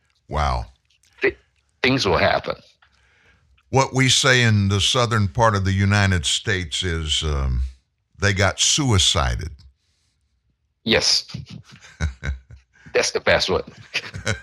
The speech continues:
Speaker 1: Oh my gosh. So, um,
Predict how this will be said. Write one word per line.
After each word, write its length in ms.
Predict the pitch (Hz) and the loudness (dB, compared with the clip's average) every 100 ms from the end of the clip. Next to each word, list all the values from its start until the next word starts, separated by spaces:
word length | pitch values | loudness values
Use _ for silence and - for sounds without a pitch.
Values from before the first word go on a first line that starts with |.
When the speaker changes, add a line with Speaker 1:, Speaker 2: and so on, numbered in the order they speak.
| - - - - - _ - - - _ - - - _ _ _ _ - | -12 -14 -12 -18 -18 _ -20 -20 -20 _ -20 -20 -20 _ _ _ _ 0
Speaker 1:
Oh 160 | 127 131 | 4 4
my 220 | 113 92 | 4 2
gosh. 640 | 73 76 65 67 - - - | 2 0 0 -2 -4 -6 -6
So, 460 | - 113 101 98 95 | -2 2 2 2 2
um, 360 | 90 85 78 | 2 0 0